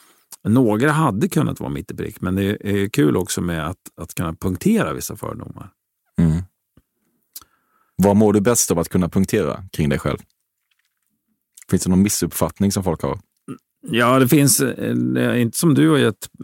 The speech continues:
Speaker 1: prov på nu, tycker jag, men, men det, att det finns en missuppfattning om att jag är så, tror jag, att jag är ganska stram.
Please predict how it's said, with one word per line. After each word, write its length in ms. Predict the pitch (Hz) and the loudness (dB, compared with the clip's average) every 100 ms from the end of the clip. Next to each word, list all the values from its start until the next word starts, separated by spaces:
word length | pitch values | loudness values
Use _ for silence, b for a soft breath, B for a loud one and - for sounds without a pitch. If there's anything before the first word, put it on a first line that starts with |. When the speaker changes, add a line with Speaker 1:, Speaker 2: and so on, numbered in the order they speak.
| - | -10
Speaker 1:
prov 220 | 117 107 - | -2 -2 0
på 80 | |
nu, 180 | 90 98 | -2 -2
tycker 280 | 104 101 104 | -4 -4 -2
jag, 100 | 98 | 0
men, 140 | 101 | 0
men 220 | 101 104 107 | -2 -2 0
det, 260 | 110 110 | 0 0
att 80 | 110 | 0
det 120 | 117 | 0
finns 260 | - 123 117 | 0 0 2
en 80 | 120 | 2
missuppfattning 720 | 120 117 - 147 - 117 107 | 0 0 0 -2 0 -2 0
om 100 | 101 | -2
att 140 | 95 | -2
jag 140 | 92 92 | -2 -2
är 80 | |
så, 340 | 90 101 87 87 - _ B B B B B B B B - | -2 -2 -2 -4 -10 _ B B B B B B B B 0
tror 260 | 123 113 101 | 2 4 2
jag, 260 | 82 80 | 0 -2
att 140 | 90 110 | -2 -2
jag 160 | 80 | 0
är 220 | 98 92 | 0 0
ganska 640 | 90 90 82 - 87 85 80 | 0 -2 -2 -2 -2 -2 -4
stram. 760 | - - 147 120 69 65 82 | -4 2 2 2 -2 -6 -6